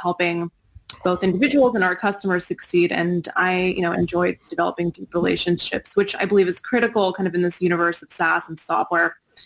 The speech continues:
As the vice president of customer success, um, my role really begins once the contract is signed, so post-sales.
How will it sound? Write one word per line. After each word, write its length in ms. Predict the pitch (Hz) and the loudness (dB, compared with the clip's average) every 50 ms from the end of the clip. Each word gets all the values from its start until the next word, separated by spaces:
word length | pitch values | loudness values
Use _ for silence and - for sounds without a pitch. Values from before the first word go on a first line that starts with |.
| - - - - - - _ - - | -20 -20 -20 -20 -20 -18 _ -4 -2
As 460 | 208 214 202 202 202 196 196 190 - - | 0 2 2 2 2 0 -2 -6 -10 -6
the 60 | 190 | -2
vice 200 | 208 208 202 202 | -2 -2 -2 -2
president 400 | - - 277 294 320 302 269 208 | -2 0 0 2 2 2 0 0
of 80 | 196 | 0
customer 300 | - 214 190 - 190 - | -2 -4 -4 -2 -4 -6
success, 640 | - - - 185 - - - 196 226 262 - - - - | -6 -6 -8 -8 -6 -4 -2 0 0 -2 -4 -8 -8 -2
um, 460 | - 190 190 180 180 175 175 175 - - | 0 2 2 2 2 2 0 -2 -2 -2
my 200 | - 196 196 196 | 0 0 0 2
role 440 | 202 196 196 220 220 220 220 220 202 | 0 0 2 2 4 4 4 4 4
really 300 | 202 208 202 196 196 196 | 4 4 6 6 6 4
begins 720 | 185 185 185 175 - 185 180 175 175 175 175 175 - - - 180 165 | 4 4 2 2 2 2 2 2 2 2 0 0 -2 -4 -6 -4 -2
once 240 | 175 180 175 - | -2 -2 -4 -4
the 80 | - - | -8 -10
contract 560 | - - 170 - - - - 160 - - - | -6 -4 -4 -4 -4 -4 -4 -4 -6 -6 -8
is 100 | - - | -12 -12
signed, 500 | - - - 170 165 170 - - - - | -8 -4 -2 -2 -2 -2 -4 -6 -10 -12
so 160 | - - 175 | -10 -8 -8
post-sales. 800 | - - 208 180 175 - - - - - - - - - - - | -4 0 0 0 0 -2 -4 -6 -4 -4 -4 -6 -10 -12 -16 -18